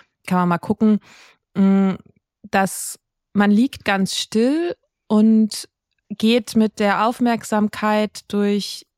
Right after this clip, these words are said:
die verschiedenen Teile des Körpers durch.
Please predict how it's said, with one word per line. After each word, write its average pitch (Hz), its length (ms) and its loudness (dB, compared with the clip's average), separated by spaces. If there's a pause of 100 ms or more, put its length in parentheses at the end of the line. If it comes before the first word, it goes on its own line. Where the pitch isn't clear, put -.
(160)
die 196 300 -2
verschiedenen 202 520 0
Teile 190 300 -2
des 180 160 -8
Körpers 175 480 -6
durch. 285 520 -6